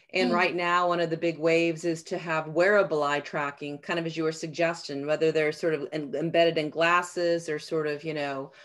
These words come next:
Speaker 1: um, on a hat or something. So in other words, it's capturing sort of the interaction in a real time,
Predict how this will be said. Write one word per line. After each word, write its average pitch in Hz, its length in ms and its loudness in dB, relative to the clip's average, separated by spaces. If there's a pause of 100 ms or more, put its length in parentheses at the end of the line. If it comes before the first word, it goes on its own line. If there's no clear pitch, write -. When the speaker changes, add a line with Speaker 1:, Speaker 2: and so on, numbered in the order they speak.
(280)
Speaker 1:
um, 143 460 -2 (140)
on 151 160 -2
a 123 40 0
hat 165 560 -2
or 165 80 -8
something. 165 440 -6
So 175 140 -4
in 175 80 0
other 175 220 2
words, 160 380 2 (300)
it's 165 180 -6
capturing 175 540 -2
sort 165 220 2
of 165 60 2
the 156 140 -2
interaction 165 760 0
in 170 140 -4
a 156 80 -2
real 175 800 0
time, 175 580 -4